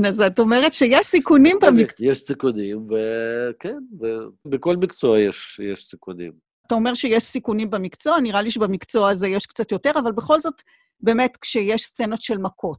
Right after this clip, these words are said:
Speaker 1: איך, איך זה קורה בלי לחזור עם מלא סימנים כחולים?
Speaker 2: מכות זה דבר מאוד מסוכן, כי במכות עובדים גם שחקנים,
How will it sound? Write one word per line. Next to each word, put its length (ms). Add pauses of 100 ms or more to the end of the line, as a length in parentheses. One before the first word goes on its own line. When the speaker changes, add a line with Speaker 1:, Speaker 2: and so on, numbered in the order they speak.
(100)
Speaker 1:
איך, 440
איך 160
זה 120
קורה 420 (320)
בלי 280
לחזור 480
עם 140
מלא 220
סימנים 460
כחולים? 480 (460)
Speaker 2:
מכות 640 (220)
זה 420 (100)
דבר 300
מאוד 340
מסוכן, 560
כי 240
במכות 640
עובדים 440
גם 200
שחקנים, 600